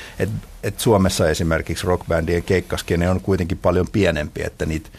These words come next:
niit keikkojen määrä on luultavasti kuudes-seitsemäskymppissä aika hyvä.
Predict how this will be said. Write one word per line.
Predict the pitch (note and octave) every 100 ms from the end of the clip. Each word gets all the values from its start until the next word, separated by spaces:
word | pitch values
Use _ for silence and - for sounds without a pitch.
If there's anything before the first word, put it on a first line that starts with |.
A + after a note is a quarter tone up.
| - - -
niit | - D#2
keikkojen | - F2 - D#2+ E2 D2 -
määrä | F#2 E2+ D#2+ E2
on | D#2+ D2+ - - -
luultavasti | F2+ E2 D#2 - -
kuudes-seitsemäskymppissä | - F2+ D#2 - - - - F2+ - D2+ D2+ - D2+ - - D#2+
aika | D#2 E2+
hyvä. | F2 D2+ -